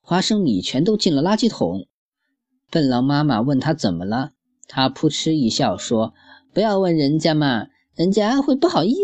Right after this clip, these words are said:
思的啦。”然后捂着脸跑了。笨狼妈妈发现他的脸是红的，连脖子都是红的。星期天，笨狼爸爸带他去钓鱼，他俩并排坐在湖边。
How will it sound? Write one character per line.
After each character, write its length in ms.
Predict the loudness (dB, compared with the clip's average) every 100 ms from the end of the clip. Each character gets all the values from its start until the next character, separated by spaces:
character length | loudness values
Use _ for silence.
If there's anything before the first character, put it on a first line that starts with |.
| -2
思 160 | -2
的 140 | 0 0
啦。” 320 | 0 -2 -6 _ _ -20 -20 -20 -10
然 140 | -8
后 240 | -2 -2 0
捂 180 | -2 -2
着 120 | 0
脸 320 | 0 0 -2
跑 340 | -4 -4 -2
了。 220 | -2 -6 -8 _ _ _ _ _ _ _ _ _ _
笨 160 | -2 0
狼 180 | 2 0
妈 140 | 0
妈 160 | 0 0
发 180 | -2
现 440 | 0 0 -2 -4 -12
他 120 | -6
的 100 | -2
脸 260 | 0 0 -2
是 120 | -4
红 340 | -4 -2 0 0
的， 220 | 0 -4 _ -20 -12
连 240 | -4 -2 0
脖 380 | -2 0 0
子 120 | 0 0
都 120 | 0
是 120 | -2
红 320 | -4 -2 0
的。 260 | 0 -2 -6 _ _ _ _ _ _
星 260 | -4 0 0
期 160 | 0 0
天， 420 | 0 0 -2 -6 _ _ _ -2
笨 180 | 0
狼 160 | 2 0
爸 240 | 0 0
爸 200 | 0 -2
带 160 | 0 -2
他 200 | -2 -4
去 140 | -2
钓 260 | 0 2 0
鱼， 360 | 0 -2 -4 -8 _ _ _ _ _ _
他 180 | -2 0
俩 180 | 2 0
并 280 | 0 0
排 240 | 0 0 0
坐 180 | 0 0
在 140 | -2
湖 200 | -2 -2
边。 280 | 0 -2